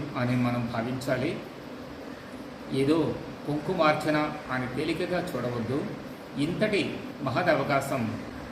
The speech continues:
ఎవరికీ రాదు. దేవతలు కూడా ఈ అవకాశం కోసం ఎదురు చూస్తూ ఉంటారు. గనక మీకు లభించినటువంటి ఈ శరన్నవరాత్రులని భక్తి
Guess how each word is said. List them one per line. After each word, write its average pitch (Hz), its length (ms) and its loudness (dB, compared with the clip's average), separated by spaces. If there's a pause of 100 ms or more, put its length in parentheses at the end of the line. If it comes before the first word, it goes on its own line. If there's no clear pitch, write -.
(240)
ఎవరికీ 156 420 4
రాదు. 123 240 2 (480)
దేవతలు 180 460 6
కూడా 185 220 2
ఈ 151 100 4
అవకాశం 156 420 0
కోసం 151 260 -2
ఎదురు 156 260 4
చూస్తూ 196 320 0
ఉంటారు. 117 320 2 (840)
గనక 131 220 4 (500)
మీకు 196 260 4
లభించినటువంటి 139 720 2 (500)
ఈ - 20 0 (160)
శరన్నవరాత్రులని 139 1120 4 (1400)
భక్తి - 240 0